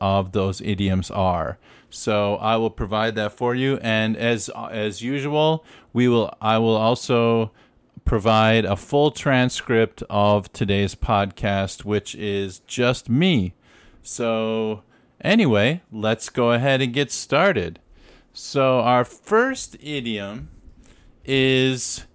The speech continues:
hit the books. So what does that mean, to hit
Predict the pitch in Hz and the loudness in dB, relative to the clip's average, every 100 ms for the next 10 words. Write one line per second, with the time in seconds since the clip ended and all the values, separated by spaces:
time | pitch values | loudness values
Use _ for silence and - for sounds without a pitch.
0 | _ - - 226 240 - - _ 131 98 | _ -6 0 0 0 -4 -18 _ -4 -4
1 | - 120 98 - - - - - _ _ | -2 -2 -2 -6 -16 -14 -18 -20 _ _
2 | _ _ _ _ _ _ - 143 127 196 | _ _ _ _ _ _ -4 -2 2 2
3 | 214 247 202 180 123 127 127 113 - 120 | 0 -2 2 2 2 2 2 2 -2 -2
4 | 104 92 - 170 180 - | -2 -2 -2 0 0 -4